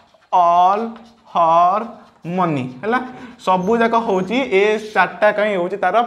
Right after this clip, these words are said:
ପ୍ରାଇମ୍ କମ୍ପୋନେଣ୍ଟ। କମ୍ପୋନେଣ୍ଟ ଆଉ ଦେଖ, ଚାରିଟା ଯାକ ଦେଖ, ସବୁ ଯାକ ସିମ୍ପଲ୍ କମ୍ପୋନେଣ୍ଟ, ଆଉ ସବୁ ଯାକ ଦେଖ, କାହା ଉପରେ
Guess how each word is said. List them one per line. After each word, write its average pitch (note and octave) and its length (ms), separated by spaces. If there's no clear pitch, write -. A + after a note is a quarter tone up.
ପ୍ରାଇମ୍ E3+ 320
କମ୍ପୋନେଣ୍ଟ। D#3 420
କମ୍ପୋନେଣ୍ଟ A3+ 400
ଆଉ A3 120
ଦେଖ, G#3 100
ଚାରିଟା G3 280
ଯାକ G#3+ 160
ଦେଖ, G#3+ 120
ସବୁ A3 220
ଯାକ G3+ 160
ସିମ୍ପଲ୍ F3 380
କମ୍ପୋନେଣ୍ଟ, A3+ 580
ଆଉ G3 100
ସବୁ G3+ 180
ଯାକ A3+ 160
ଦେଖ, A#3 100
କାହା A#3 180
ଉପରେ A3 140